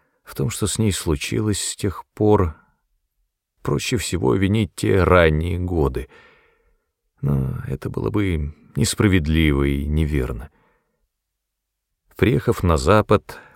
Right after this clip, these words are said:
несмотря на своё минимальное образование, она сразу же устроилась продавщицей в небольшом магазине в отделе детской одежды — и полюбила свою работу.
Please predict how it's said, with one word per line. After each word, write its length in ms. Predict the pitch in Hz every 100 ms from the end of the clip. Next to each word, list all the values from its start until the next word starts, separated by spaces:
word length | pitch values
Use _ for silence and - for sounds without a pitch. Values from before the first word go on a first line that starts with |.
| _ -
несмотря 560 | 65 65 73 71 104
на 100 | 98
своё 300 | 87 - 101
минимальное 640 | 95 92 82 87 85 80 76
образование, 760 | 73 65 67 104 110 110 104 - - _ _ _ _
она 220 | - 113 123
сразу 360 | - 127 110
же 120 | 101
устроилась 600 | 98 76 - - 110 95
продавщицей 840 | - 92 76 73 - 120 113 - 110
в 80 | 80
небольшом 440 | 78 78 73 135
магазине 600 | 120 92 87 80 113 107
в 80 | 90
отделе 560 | 76 78 95 87 85 - _ _
детской 460 | - 92 - - 98
одежды — 520 | 85 82 69 62 - - - _ _ _ _ _ _ _
и 80 | -
полюбила 600 | - 139 98 95 127 113
свою 280 | - 78 71
работу. 500 | 65 57 60 - -